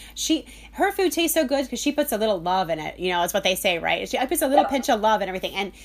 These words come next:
Speaker 1: it's true that when you, when you enjoy something, when you're an artist who loves to paint, when you are a gardener who loves to grow your flowers, <clears throat> when you are someone who loves to cook for others and see them, you know, enjoy pleasure,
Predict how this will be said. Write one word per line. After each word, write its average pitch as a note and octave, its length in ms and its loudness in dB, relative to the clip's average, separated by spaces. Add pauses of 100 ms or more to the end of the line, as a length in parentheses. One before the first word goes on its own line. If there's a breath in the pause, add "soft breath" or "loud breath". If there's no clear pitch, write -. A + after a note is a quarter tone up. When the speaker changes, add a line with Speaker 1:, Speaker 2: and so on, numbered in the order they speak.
(180 loud breath)
Speaker 1:
it's - 200 0
true F#4+ 260 0
that A#3 120 0
when A3+ 140 -2
you, A3 320 -4
when A3+ 140 0
you A3 100 -2
enjoy A3 500 -2
something, D#3+ 680 -6
when G#3 260 0
you're G#3 360 -2
an A3 220 0
artist A3+ 440 0
who G#3+ 100 -6
loves G3+ 260 -4
to G#3 100 -8
paint, F3 420 -8
when F#3+ 120 -4
you G#3 120 -2
are G#3+ 100 2
a G#3 80 0
gardener G3 540 -2
who F3+ 120 -6
loves F3+ 340 -4
to G#3 180 -4
grow G3 180 0
your G3 160 -4
flowers, E3 420 -4 (240 loud breath)
<clears throat> - 220 -8
when A3+ 340 10
you A#3 140 0
are G#3+ 160 4
someone A3+ 260 -2
who A3+ 120 -2
loves G3+ 280 0
to A3 100 -4
cook - 200 -8
for - 220 -4
others F3+ 520 -2
and F#3 200 -4
see G#3+ 220 -2
them, F#3+ 360 -2
you G3+ 80 -2
know, F3 140 -2
enjoy F#3 320 -2
pleasure, A#3+ 400 -2